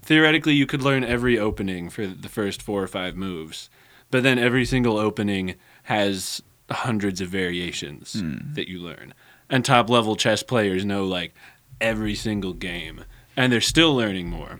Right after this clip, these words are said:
Speaker 1: And now that there's A I in the chess world, the A I is opening up even more variations that humans would have never thought of.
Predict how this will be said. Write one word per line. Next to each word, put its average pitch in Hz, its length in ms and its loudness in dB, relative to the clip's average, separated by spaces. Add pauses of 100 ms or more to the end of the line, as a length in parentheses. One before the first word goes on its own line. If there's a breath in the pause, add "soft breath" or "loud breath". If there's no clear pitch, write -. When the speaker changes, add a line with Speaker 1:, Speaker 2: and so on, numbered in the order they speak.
(100)
Speaker 1:
And 120 120 2
now 127 140 6
that 123 100 2
there's 110 220 2
A 110 240 0
I 117 160 2
in 131 120 0
the 135 80 -2
chess 143 320 -4
world, 156 360 -4 (280 soft breath)
the - 160 -2
A 127 140 4
I 117 160 4
is 110 160 0
opening 113 320 0
up 107 160 0
even 107 220 -4
more 113 220 0
variations 95 720 -4
that 92 120 -6
humans 98 320 -2
would 95 100 -2
have 90 80 -4
never 87 180 -8
thought 104 360 -4
of. - 140 -12